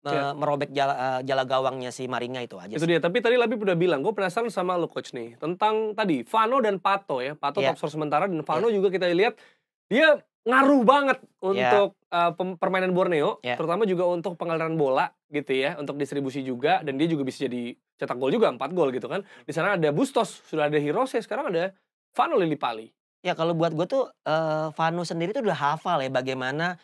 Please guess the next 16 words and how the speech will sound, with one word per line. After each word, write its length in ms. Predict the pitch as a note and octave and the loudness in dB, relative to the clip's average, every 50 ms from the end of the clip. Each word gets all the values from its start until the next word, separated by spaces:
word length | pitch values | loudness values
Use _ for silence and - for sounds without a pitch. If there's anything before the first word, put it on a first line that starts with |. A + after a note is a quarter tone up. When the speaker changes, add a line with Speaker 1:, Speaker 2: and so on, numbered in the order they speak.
| _ _ _ | _ _ _
Speaker 1:
kultur 420 | - D#3+ D3 C#3+ - - E3 E3+ | -4 -2 -2 -2 0 -2 0 0
dari 160 | D3+ C#3 C3+ | 0 -2 -4
sepak 220 | C3 D3 C3+ C#3 B2 | -4 -4 -6 -4 -4
bola 180 | C3 C3 C3+ | -2 -2 -2
Indonesia. 640 | B2+ B2+ B2+ B2+ B2 C3 D3+ C#3+ - D3 C3 A#2+ A2 | -2 -2 -4 -6 -4 -4 -6 -4 -4 -4 -4 -4 -4
Dia 160 | A2+ C3+ D3+ | -4 -6 -6
sudah 320 | C#3 C#3 C3 B2 A#2+ A2+ A#2 - _ _ _ _ _ _ _ _ _ _ | -6 -6 -6 -6 -6 -6 -8 -12 _ _ _ _ _ _ _ _ _ _
lebih 240 | B2+ B2 A#2 B2 A#2+ | -10 -8 -8 -4 -4
dari 160 | A#2+ A#2+ B2 | -4 -4 -4
sepuluh 260 | A2 - - B2+ B2 | -6 -10 -8 -8 -8
tahun 380 | A#2+ - B2 B2 D3 F#3 E3+ C#3+ | -4 -2 0 0 0 0 -2 -4
kayaknya 240 | C3 B2 B2 A#2+ | -6 -6 -6 -8
bermain 240 | A#2+ A#2 A#2 A#2 A#2+ A#2+ | -8 -10 -10 -10 -12 -12
di 120 | B2 B2 | -12 -12
Liga 180 | A#2 A#2 A#2 B2 | -12 -10 -10 -10
Indonesia. 480 | A#2+ A#2+ B2 C#3+ E3 D#3+ - C3+ A2+ | -8 -8 -6 -6 -6 -6 -6 -8 -8